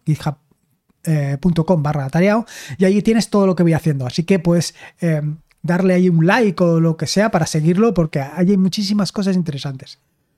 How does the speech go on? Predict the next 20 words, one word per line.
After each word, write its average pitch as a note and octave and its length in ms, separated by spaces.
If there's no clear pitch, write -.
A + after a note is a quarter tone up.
Luego, C4 360
por F#3 140
otro G3+ 140
lado, A#3+ 380
eh, E3 240
y F3 120
esto G#3+ 180
ya G#3 80
lo G3 80
comenté F3 300
en F#3 100
el D3 140
epis-, - 260
en E3+ 160
el D3 680
podcast F#3+ 340
trescientos D#3+ 560
doce, F#3 320
creo D3+ 180
recordar, F3 500